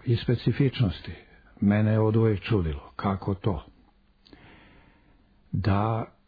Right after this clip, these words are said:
su u zemljama, kakav je Sovjetski savez ondašnji, ili Bugarska, ili Češka, kako to da su njihovi ljudi koji su živeli tamo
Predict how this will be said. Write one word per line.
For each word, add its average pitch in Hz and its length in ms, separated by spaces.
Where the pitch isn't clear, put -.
su - 260
u 113 120
zemljama, 92 600
kakav 90 360
je 95 100
Sovjetski 92 560
savez 95 420
ondašnji, - 460
ili 104 420
Bugarska, 92 680
ili 107 260
Češka, - 540
kako 104 360
to 95 320
da 98 120
su - 160
njihovi 117 380
ljudi 107 460
koji - 180
su - 180
živeli 98 500
tamo 78 420